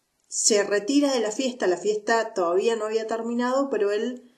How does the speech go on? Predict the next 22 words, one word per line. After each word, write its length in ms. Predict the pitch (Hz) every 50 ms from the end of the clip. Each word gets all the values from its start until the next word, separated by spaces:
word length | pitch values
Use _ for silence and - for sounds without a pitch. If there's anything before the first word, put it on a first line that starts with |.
| _ _ _ _
se 240 | - - - 196 185
lleva 320 | 185 226 247 254 262 269
a 60 | 262
Zeynep 580 | 262 - 233 220 220 220 240 262 262 262 254 - -
a 80 | 196 185
la 80 | 175
habitación 840 | 175 185 190 208 247 240 - - 247 240 240 277 285 277 - - _
con 380 | - - 208 220 220 226 226 -
toda 380 | - - 220 226 233 247 247 233
la 140 | 220 208
intención 840 | 190 185 180 170 180 185 190 208 202 - - 233 220 220 233 247 240 202
de 220 | 175 165 180 175
consumar 720 | - - 180 170 170 170 156 - - 185 180 180 190 196
el 140 | 202 196 180
matrimonio. 580 | 165 156 151 165 156 151 143 - - - - - - _ _ _ _ _ _ _ _ _ _ _ _ _ _ _ -
Pero 480 | 320 302 285 269 269 302 320 311 311 -
ahí 260 | 196 185 185 196 208
aparece 460 | 214 214 214 208 208 220 220 226 240
el 80 | 220 202
hermanito 680 | 175 170 170 165 170 180 196 247 285 269 - 226 220
de 80 | 208 208
Zeynep 560 | - - 247 262 269 269 254 262 269 - -